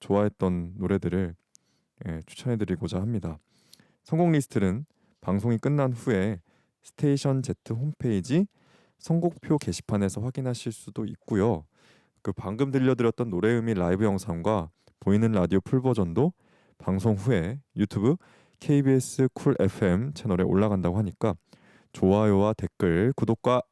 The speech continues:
알림 설정 부탁드리겠습니다. 저에게 하시고 싶은 말씀은 샵 팔구일공, 단문 오십 원, 장문 백 원의 유료 문자, 무료인 어플 콩 마이케이로 보내주세요. 그럼 광고 듣고 올게요. 스테이션 제트 디스커버,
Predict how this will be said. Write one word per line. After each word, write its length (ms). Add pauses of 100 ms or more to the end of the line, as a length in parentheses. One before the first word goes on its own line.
(100)
알림 240
설정 380 (360)
부탁드리겠습니다. 1000 (560)
저에게 280
하시고 280
싶은 260
말씀은 640 (200)
샵 240
팔구일공, 840 (280)
단문 260
오십 220
원, 240 (220)
장문 280
백 180
원의 300 (220)
유료 140
문자, 380 (460)
무료인 300
어플 460
콩 280
마이케이로 600
보내주세요. 580 (360)
그럼 280
광고 260
듣고 240
올게요. 360 (1080)
스테이션 420
제트 300
디스커버, 720